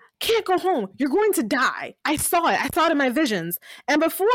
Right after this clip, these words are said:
she can even say, like, "I'm a Kumiho," which she does, he runs off, never to see him again for the foreseeable future. And, you know, so obviously at this point she's devastated 'cause the love of her life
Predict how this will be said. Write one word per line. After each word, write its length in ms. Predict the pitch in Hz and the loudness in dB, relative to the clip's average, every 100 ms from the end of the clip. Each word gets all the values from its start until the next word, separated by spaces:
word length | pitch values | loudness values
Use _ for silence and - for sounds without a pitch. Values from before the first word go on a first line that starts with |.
| 480 | 2
she 140 | - 392 | 2 0
can 120 | 359 | 0
even 180 | 349 302 | 2 0
say, 260 | - 381 | 2 2
like, 140 | 302 - | 2 0
"I'm 160 | 349 339 | 0 0
a 40 | |
Kumiho," 520 | 339 294 370 339 240 | 0 0 2 2 2
which 120 | 196 196 | 0 -2
she 160 | - | -2
does, 280 | 220 277 - | 0 2 0
he 140 | - 311 | -2 -2
runs 340 | 262 269 247 | 0 -2 0
off, 340 | 214 85 - - | 0 -2 -8 -10
never 380 | 214 277 277 277 | -2 0 0 -2
to 100 | 269 | -6
see 300 | 254 240 233 | -6 -6 -4
him 200 | 226 202 | -4 -4
again 480 | 196 180 175 170 - _ _ _ | -4 -4 -6 -10 -16 _ _ _
for 120 | - 214 | -4 -4
the 100 | 208 | -4
foreseeable 500 | 220 - 220 180 175 | -6 -6 -4 -4 -6
future. 440 | 175 156 - 76 - - - - - 214 | -8 -8 -8 -8 -10 -10 -12 -14 -6 0
And, 540 | 233 233 226 226 277 - _ _ _ _ | 2 2 2 -2 -6 -14 _ _ _ _
you 80 | 247 | -2
know, 80 | 226 | 0
so 120 | 233 - 240 | 0 -2 0
obviously 300 | 339 349 269 | 0 0 -2
at 60 | |
this 140 | 262 - | -2 -2
point 180 | 247 226 | -2 -2
she's 160 | 233 | -4
devastated 420 | 202 180 - 160 175 | -2 -2 -4 -8 -6
'cause 100 | 190 | -4
the 60 | |
love 180 | 190 240 | -2 0
of 60 | 302 | 0
her 100 | 370 | 0
life 460 | 262 220 - - | 2 2 -2 -6